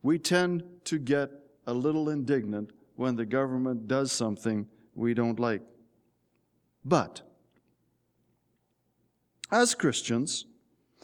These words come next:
we believe the Bible is the authoritative manual for life. So,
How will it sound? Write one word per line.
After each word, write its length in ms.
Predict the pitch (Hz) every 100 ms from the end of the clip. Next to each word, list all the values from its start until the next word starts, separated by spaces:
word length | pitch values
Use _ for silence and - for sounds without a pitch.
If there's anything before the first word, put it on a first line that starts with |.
| - -
we 200 | - 160
believe 440 | 190 185 160 160 156
the 120 | 127
Bible 480 | 127 139 156 165 156
is 260 | 139 123
the 140 | 127 120
authoritative 1120 | 113 - 139 143 143 - 139 139 135 139 131
manual 580 | 120 123 123 120 120 113
for 240 | - 117
life. 420 | 120 156 110 - - - - _
So, 560 | - 202 233 113 -